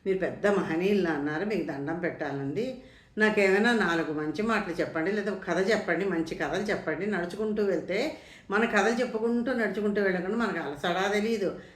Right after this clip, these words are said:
నాకు నాలుగు మంచి కథలు తెలుస్తాయి" అంటాను. "అలాగేనైనా తప్పకుండా" అని చెప్పి ఆ మాట ఈ మాట మాట్లాడి,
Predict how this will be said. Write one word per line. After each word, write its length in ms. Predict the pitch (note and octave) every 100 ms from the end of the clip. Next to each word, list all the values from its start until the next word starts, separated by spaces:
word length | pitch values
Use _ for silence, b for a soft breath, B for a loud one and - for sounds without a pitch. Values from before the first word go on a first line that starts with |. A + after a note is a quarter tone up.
| B
నాకు 260 | G#3+ A#3 A3
నాలుగు 300 | G#3+ F#3+ F#3
మంచి 260 | F3 D#3+ -
కథలు 380 | F3+ F3+ G3 G3+
తెలుస్తాయి" 500 | D#3 - E3+ D#3 D3+
అంటాను. 480 | C#3+ D3+ G3 A#3+ A3+ B B
"అలాగేనైనా 640 | D3 E3 F3+ F#3+ E3+ D3+ G3+
తప్పకుండా" 640 | G3 C3+ D#3+ - D#3 D3+
అని 200 | D3+ D3+
చెప్పి 220 | D#3+ D#3+ C4+
ఆ 300 | A#3+ G3+ F#3
మాట 220 | F3+ F3+
ఈ 140 | F3
మాట 300 | E3 D#3 D#3
మాట్లాడి, 600 | D3+ C#3 C#3+ C#3+ A#3 B3+